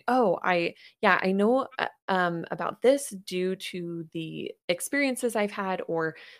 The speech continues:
the research that I've done, but this area of that thing or this area of this other thing is something that I'm still learning about."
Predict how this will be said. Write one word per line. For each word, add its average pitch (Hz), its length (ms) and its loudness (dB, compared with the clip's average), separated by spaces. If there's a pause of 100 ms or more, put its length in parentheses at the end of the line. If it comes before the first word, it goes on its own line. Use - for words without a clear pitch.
(140)
the 170 220 0
research 220 580 -2
that 165 100 -4
I've 156 220 -6
done, 151 440 -4
but 160 160 2 (160)
this 233 280 4
area 160 460 -2
of 156 160 -2
that 151 240 -6
thing 151 240 -6
or 151 200 -4
this 160 260 -2
area 156 280 -6
of 151 100 -10
this 151 180 -10
other 320 220 2
thing 165 340 -4 (220)
is 190 140 -2
something 185 300 -2
that 160 100 -4
I'm 156 100 -6
still - 240 -8
learning 160 300 -8
about." - 180 -12